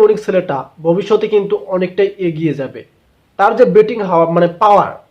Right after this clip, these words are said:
বিগিনার, এক কথায় আন্দ্রে রাসেলের মতন সে কিন্তু ব্যাট করে থাকে, কোনো বোলিং আপকে দেখার সময় নেই, ওর শুধু ধান্দা সিক্স আর ফোর। এরকম ব্যাটসম্যান আমরা অনেক আগে খুঁজছিলাম যে বাংলাদেশে কবে এরকম একটা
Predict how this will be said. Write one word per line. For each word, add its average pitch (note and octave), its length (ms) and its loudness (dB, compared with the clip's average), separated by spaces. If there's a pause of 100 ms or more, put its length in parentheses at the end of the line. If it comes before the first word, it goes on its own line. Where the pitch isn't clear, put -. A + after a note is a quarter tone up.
(300)
বিগিনার, G#3 540 0 (640)
এক G3 180 -4
কথায় B3+ 280 4 (200)
আন্দ্রে C4+ 220 2
রাসেলের C4 380 4
মতন B3 220 6
সে A#3 140 -2
কিন্তু G#3+ 220 2
ব্যাট E3 220 4
করে D#3 200 -2
থাকে, C3+ 200 -10 (640)
কোনো C4+ 180 4 (160)
বোলিং A#3 240 6 (160)
আপকে G#3+ 240 -2 (100)
দেখার F#3+ 280 2
সময় D#3+ 280 -2
নেই, B2 120 -8 (600)
ওর G#3+ 240 4
শুধু G#3+ 160 -8 (120)
ধান্দা G3+ 260 0 (120)
সিক্স G3+ 200 -12 (100)
আর D#3+ 60 -4 (100)
ফোর। C3+ 180 -8 (240)
এরকম G#3+ 260 4 (120)
ব্যাটসম্যান F#3+ 460 0
আমরা E3+ 160 2 (420)
অনেক A3 240 2
আগে G3 180 0
খুঁজছিলাম F3+ 440 -2 (420)
যে D3+ 40 -6 (120)
বাংলাদেশে G3+ 420 2 (140)
কবে G3+ 200 2 (100)
এরকম G#3 300 0
একটা F#3+ 120 -2